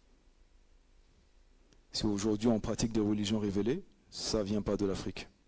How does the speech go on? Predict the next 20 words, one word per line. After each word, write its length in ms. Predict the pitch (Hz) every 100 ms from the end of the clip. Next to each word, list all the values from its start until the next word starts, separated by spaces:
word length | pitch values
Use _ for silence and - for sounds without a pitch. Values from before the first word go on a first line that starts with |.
| - - - - - - - - _ - - - - - - - - - - -
Voici 440 | 101 98 110 - 123
l'importance 600 | 107 101 95 110 117 104
de 40 |
la 80 | 95
spiritualité 560 | - 104 101 98 95 104
africaine, 460 | 95 98 - 107 - - -
même 300 | 101 110 123
sur 160 | 120 117
les 140 | 101
autres 220 | 110 -
continents, 440 | 101 101 101 104 123 - -
nous 80 | 113
pouvons 260 | 113 113 113
le 60 |
voir. 440 | 98 104 98 90 - - - - - -
Mais 100 | 131
si 160 | 127 240
nous 120 | 185
sommes 220 | 123 151 135
aveugles, 560 | 127 113 127 110 110